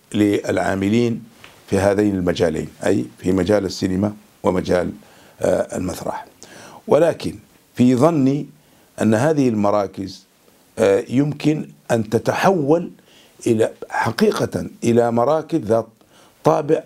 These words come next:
شامل وتستفيد منها فئات كثيرة جدا، آه، كما هو الوضع في الدول المتقدمة. ما هي، آه، آه، في هذه، في هذه الحالة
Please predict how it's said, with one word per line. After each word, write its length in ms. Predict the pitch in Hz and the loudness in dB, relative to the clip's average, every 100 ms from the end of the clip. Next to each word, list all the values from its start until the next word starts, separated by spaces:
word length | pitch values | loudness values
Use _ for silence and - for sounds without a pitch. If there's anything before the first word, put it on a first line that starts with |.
| _ _ _ _ _ | _ _ _ _ _
شامل 500 | - 165 147 92 76 - _ _ _ _ _ _ | -2 0 0 -2 -6 -10 _ _ _ _ _ _
وتستفيد 840 | 90 110 - 117 - 120 120 160 117 | 2 2 2 -6 0 2 2 0 2
منها 340 | 135 120 123 | 2 2 -2
فئات 400 | - - 147 139 | -4 -2 -2 -2
كثيرة 540 | - 117 143 190 165 123 | -4 -4 -2 2 2 2
جدا، 500 | 110 101 90 127 - - _ - _ _ | -2 0 0 0 -4 -16 _ -20 _ _
آه، 440 | 117 110 104 110 - _ _ - | 2 4 4 0 -4 _ _ 0
كما 260 | 143 143 | 2 4
هو 260 | 123 151 151 | 2 2 2
الوضع 380 | 117 135 135 - _ _ _ _ - | 2 -2 -4 -12 _ _ _ _ -2
في 380 | 131 123 120 - - - - | 2 2 2 -4 -18 -6 -2
الدول 560 | 101 92 135 120 113 - - | 0 2 2 2 0 -10 -2
المتقدمة. 680 | 123 113 107 - 80 80 76 - _ _ _ - - - - - - | 0 0 -2 -4 -8 -10 -12 -14 _ _ _ -20 -20 -20 -20 -10 2
ما 240 | 185 185 | 4 4
هي، 340 | 156 123 120 - _ - _ _ _ _ _ - | 2 2 2 -2 _ -20 _ _ _ _ _ 0
آه، 240 | 113 113 - | 2 0 -4
آه، 260 | 123 113 107 - - - | -2 0 -2 -10 -20 0
في 160 | 113 | 2
هذه، 380 | 143 143 131 - - | 4 4 0 0 -6
في 180 | 113 127 | 0 0
هذه 180 | 131 | 0
الحالة 320 | 110 - 110 | -4 -4 -6